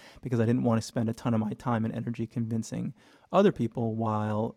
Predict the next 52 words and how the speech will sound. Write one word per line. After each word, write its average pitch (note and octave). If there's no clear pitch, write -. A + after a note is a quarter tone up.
why A2
the A2+
business A2
was A2+
going A2+
to -
work A2+
and A#2
why A2+
it A2+
would G#2+
be -
successful, -
just -
because A#2
I A#2+
knew A#2
there A#2+
was G3
gonna A#2+
be A2+
enough G3
going A2
on A#2+
in A#2
the A2
business A2+
as A2
it A2
was. A2+
So -
I A#2+
kind D#3+
of, C3
for, A#2+
I, A#2+
I, A#2+
I B2+
kind E3+
of E3
stopped -
focusing B2
on A2+
the A2+
idea A2+
of A2
having A2+
a A2+
storefront B2
just -
because A#2+
I, A#2